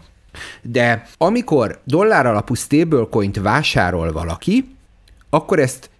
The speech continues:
dollárból teszi meg. Tehát fiat valutából teszi meg,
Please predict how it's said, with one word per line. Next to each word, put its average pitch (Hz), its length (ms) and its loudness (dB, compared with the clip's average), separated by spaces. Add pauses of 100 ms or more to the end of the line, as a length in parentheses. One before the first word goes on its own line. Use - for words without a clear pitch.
(200)
dollárból 117 760 2
teszi 127 320 0
meg. 85 340 -4 (460)
Tehát 107 280 0
fiat 98 300 0
valutából 92 560 -2
teszi 101 320 -2
meg, 147 340 0